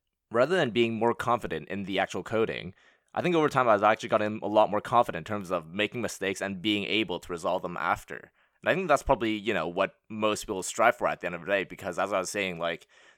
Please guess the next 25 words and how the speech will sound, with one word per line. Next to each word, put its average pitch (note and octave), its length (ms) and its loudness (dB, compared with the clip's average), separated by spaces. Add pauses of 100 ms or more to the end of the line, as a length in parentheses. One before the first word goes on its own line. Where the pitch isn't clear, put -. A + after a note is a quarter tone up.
there's A2 360 2
rarely A#2+ 520 4
any G2 240 -2
time F#2 320 -2
where F2 400 2
everything G2 320 -2
goes F2+ 260 -4
right F2 240 0
and F2+ 140 -8
then F#2 140 -4
you F#2 60 -10
got F2+ 160 -2
the - 60 -12
perfect - 460 -4
solution, F2+ 400 -6
the E2+ 80 -6
perfect - 380 -8
code G2 400 -4
on G2 240 -2
the F2 140 -4
first F2+ 340 -6
try, F2+ 300 2
for C#2+ 140 -8
example. B1+ 440 -12
So F2+ 340 -2